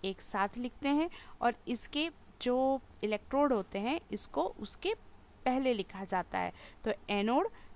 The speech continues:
कैथोड और उनके बीच में उनके आयनिक solution। अगर हमको single लिखना होगा तो single में हम पहले electrode, अ, जिस, जिसमें dip है वो आयनिक solution लिखेंगे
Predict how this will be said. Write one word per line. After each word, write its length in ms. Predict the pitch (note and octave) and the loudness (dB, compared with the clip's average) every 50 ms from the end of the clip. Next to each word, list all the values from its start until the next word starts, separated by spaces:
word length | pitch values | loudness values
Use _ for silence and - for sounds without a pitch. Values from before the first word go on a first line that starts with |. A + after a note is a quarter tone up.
| - - - | -18 -6 -2
कैथोड 460 | A3+ G3+ F#3+ - - - C4+ D#4+ G4+ A4 - - - | 0 0 0 0 -2 0 2 2 0 0 -4 -4 -2
और 140 | G#3+ G#3 - - | -2 -2 0 0
उनके 280 | A3 G#3+ G#3 A#3+ A#3+ | 0 0 0 -2 -4
बीच 340 | G3 F#3 G3 G3+ - - - | -4 -4 -4 -6 -4 -2 0
में 120 | C#4 D4 - | 0 0 0
उनके 440 | - G3+ G3+ G3 - - C#4 D#4+ - - | 0 -2 -2 -2 -2 -2 -4 -4 -4 -4
आयनिक 420 | G#3+ F#3+ F#3 F#3 F#3+ A3+ D#4+ - - | -4 -2 -2 0 0 0 0 0 -2
solution। 580 | - - G#3+ F#3+ F3+ F3+ - - F#3+ - - - - - - - - | -2 -2 0 0 0 -2 -2 -2 -4 -4 -6 -6 -12 -16 -16 -12 -8
अगर 200 | G#3 G#3+ C4 C4+ | -2 0 2 2
हमको 260 | C4+ B3+ A#3+ - C#4+ | 2 2 2 2 0
single 520 | C#4 - - C4+ B3 A#3+ B3 B3+ E4+ G4+ G#4 | 0 0 0 0 2 4 4 4 4 4 4
लिखना 300 | G4+ - - - C#4+ B3+ | 2 2 2 2 4 4
होगा 460 | G#3+ G3+ G3 G3 F3+ G3 G#3+ C#4+ - - - - - - | 4 2 0 0 0 0 0 0 -2 -6 -12 -16 -6 -2
तो 80 | B3 B3 | -2 -2
single 480 | - - B3+ A#3+ B3 C4 C#4 D4 D4 | 0 2 2 2 4 4 4 2 2
में 100 | D4 D4 | 2 2
हम 220 | C#4 C#4+ D4+ C#4+ C#4 | 2 2 2 2 2
पहले 440 | - A#3+ A3 A3 B3 B3+ C#4 D#4+ - - - - - - - - - - - - - - - - - - - - A#3+ | 2 0 -2 0 2 2 2 2 0 -4 -14 -20 -20 -20 -20 -20 -20 -20 -20 -20 -20 -20 -20 -20 -20 -20 -8 -4 -2
electrode, 580 | A#3+ A#3 A3+ A3 - - C4+ C4+ C#4 C#4+ D4 - - - - - - - - - - - - - - - - - | 0 2 0 0 0 0 2 4 4 4 4 2 -2 -8 -20 -20 -20 -20 -20 -20 -18 -18 -16 -16 -18 -8 -2 0
अ, 280 | A#3 A#3 A3+ A3+ A3+ | 2 2 4 4 2
जिस, 420 | A3+ G3+ - A#3+ B3 A#3 - - A3 | 0 0 0 0 0 0 -2 -4 -2
जिसमें 460 | A3+ B3 A#3 - D4 D4 D4+ D4+ - - | -2 -2 0 4 4 4 4 4 2 0
dip 300 | G3 F3+ B3 C#4 - - | 2 2 2 2 2 0
है 180 | B3 C4 C#4 D4+ | -2 0 0 0
वो 220 | C4 A#3+ A#3 - - | 0 0 -2 -2 -2
आयनिक 320 | G3 G3 G3+ G3+ A3 A3+ - | -2 -2 0 0 0 -2 -2
solution 460 | - - A3 G#3 G#3 G#3+ - - D4 | -4 -4 -2 -2 0 0 2 2 2
लिखेंगे 480 | D4 C#4+ - - D4+ C#4+ D4 D#4+ F#4+ | 2 2 2 2 4 4 4 4 2